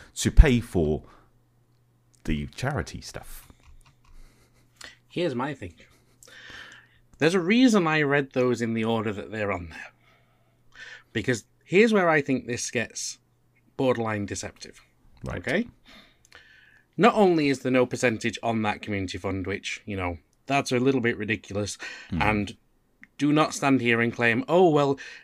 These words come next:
Speaker 2: it's because that percentage will change." No, you've given me percentages for everything else. If you've done it for that, for everything else, you can do it for that. Here's,
Speaker 1: Yeah.
Speaker 2: here's my thing. I personally, and I've read the descriptions that they give you, and I'll get into that in just a second,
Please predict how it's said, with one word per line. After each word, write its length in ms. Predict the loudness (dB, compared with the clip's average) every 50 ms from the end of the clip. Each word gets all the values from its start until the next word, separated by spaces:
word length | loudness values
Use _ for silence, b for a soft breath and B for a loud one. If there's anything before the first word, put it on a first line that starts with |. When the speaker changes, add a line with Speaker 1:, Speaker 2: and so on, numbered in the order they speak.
| B B
Speaker 2:
it's 200 | -4 -4 -4 -4
because 500 | -4 -4 -4 -2 0 0 0 0 0 -2
that 240 | 0 2 2 2 0
percentage 480 | -4 -8 -4 -4 -4 -4 -4 -8 -6 -6
will 160 | -4 -6 -4
change." 420 | -2 -2 0 0 0 -2 -4 -2
No, 160 | -2 -2 -2 -2
you've 200 | -4 -4 -6 -6
given 180 | -4 0 0
me 80 | 0 0
percentages 520 | -2 -2 -2 -2 -2 -2 -4 -8 -8 -8
for 120 | -6 -6 -6
everything 300 | -6 -6 -6 -6 -6 -6
else. 340 | -8 -10 -10 -14 -18 -18 -18 _ _ _
If 80 | -14 -10
you've 100 | -2 2
done 140 | 4 4
it 100 | 4 4
for 100 | 2 0
that, 180 | 0 0 0 0
for 80 | 0 0
everything 260 | 0 2 0 0 2
else, 220 | 2 0 -2 -6
you 40 | -6
can 120 | -4 -2
do 80 | -2 -2
it 120 | -4 -4
for 60 | -6 -8
that. 200 | -10 -10 -10 _ _ _ _ _ _ _ _ _ B B B B B B B B B B B B B B B B B _ _
Here's, 280 | -4 2 4 4 4 2 2
Speaker 1:
Yeah. 160 | 0 2 2
Speaker 2:
here's 140 | 2 2 2
my 180 | 0 0 0 -2
thing. 280 | -6 -8 -10 -10 -16 B B B B B B B B B B B B B B B B B B _ _ -2
I 240 | 0 2 2 2 2
personally, 840 | 0 4 4 4 4 4 2 0 -2 -10 -12 -10 -8 -8 -8 -8 _ _ _ _ _ -4 -2
and 160 | 0 2 2
I've 160 | 2 2 2
read 220 | 4 4 4 4 4
the 100 | 0 0
descriptions 560 | 2 2 2 2 0 -2 -2 -4 -6 -4 -4
that 120 | -4 -6 -6
they 80 | -6
give 160 | -8 -6 -4 -4
you, 80 | -2
and 100 | -2 -2
I'll 60 | -2
get 140 | -2 -2 -2
into 180 | -2 -4 -2 -2
that 140 | -2 0 -2
in 80 | -2
just 200 | -2 -2 -2 -2
a 60 | -6
second, 460 | -4 -4 -6 -6 -6 -6 -6 -8 -8